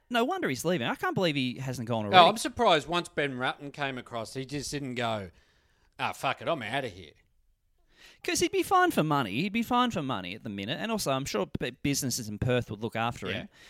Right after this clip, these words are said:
Speaker 1: But then also, he's a pharmacist, so what better time to be in the trade than
Speaker 2: Yeah,
Speaker 1: right now?
Speaker 2: exactly. He
Speaker 1: He's probably regretting, he's probably regretting the decision now. He's like, "Fuck, I should, should have bought a Chemist Warehouse."
Speaker 2: Yeah, well, Matt, th-, this man could be in his, in his garage making up a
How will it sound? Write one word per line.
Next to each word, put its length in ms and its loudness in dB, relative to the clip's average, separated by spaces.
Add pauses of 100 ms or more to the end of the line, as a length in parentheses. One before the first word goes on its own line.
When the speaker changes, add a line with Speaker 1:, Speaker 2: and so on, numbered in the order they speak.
(200)
Speaker 1:
But 100 0
then 140 2
also, 480 0 (100)
he's 160 -4
a 80 -2
pharmacist, 560 -2
so 100 -2
what 140 0
better 180 0
time 280 -2
to 60 -2
be 240 0
in 160 -8 (120)
the 100 -6
trade 480 0
than 140 -4
Speaker 2:
Yeah, 60 0
Speaker 1:
right 140 0
now? 80 0
Speaker 2:
exactly. 300 -2
He 100 2 (240)
Speaker 1:
He's 100 -2
probably 220 10
regretting, 540 8
he's 140 -2
probably 220 4
regretting 480 2
the 80 -2
decision 480 -2
now. 140 -2
He's 160 -4
like, 120 -4
"Fuck, 180 0
I 40 -6
should, 200 -4 (280)
should 140 -2
have 60 -6
bought 120 2
a 40 0
Chemist 280 0
Warehouse." 360 2
Speaker 2:
Yeah, 60 2
well, 160 -4
Matt, 260 0
th-, 140 -4
this 180 -8
man 180 4
could 120 -2
be 140 0
in 80 -2
his, 160 -4 (160)
in 100 -4
his 160 -8
garage 560 -2 (140)
making 340 -6
up 160 -4
a 420 -4